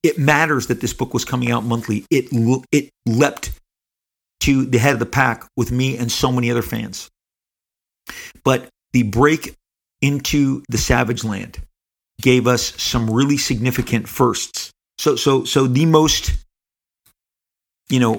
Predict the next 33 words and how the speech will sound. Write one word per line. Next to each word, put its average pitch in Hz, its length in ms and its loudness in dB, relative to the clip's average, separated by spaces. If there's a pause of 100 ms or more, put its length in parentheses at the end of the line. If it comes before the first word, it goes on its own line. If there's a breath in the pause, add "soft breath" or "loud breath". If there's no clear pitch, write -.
relevant, 135 480 4
I 135 100 2
think, 143 280 0
to 131 80 0
the 120 140 2
entire 139 600 0 (1400)
franchise 135 560 2
at 120 60 -2
this - 140 -2
time 143 260 4
is 120 80 0
that 117 200 -2
the - 80 -2
book 113 240 0
went 123 140 0
monthly, 113 380 -2 (840)
off 139 220 4
the 139 100 0
bi-monthly 127 480 2
schedule, 113 560 -2 (180)
not 123 320 2
six - 280 -4
issues 120 260 -4
a 113 40 0
year. 113 260 2
Now 113 180 0
we're 123 80 4
giving 117 220 2
you 117 80 0
twelve 120 280 0
issues 107 280 -4
a 104 60 -4
year. 92 260 -4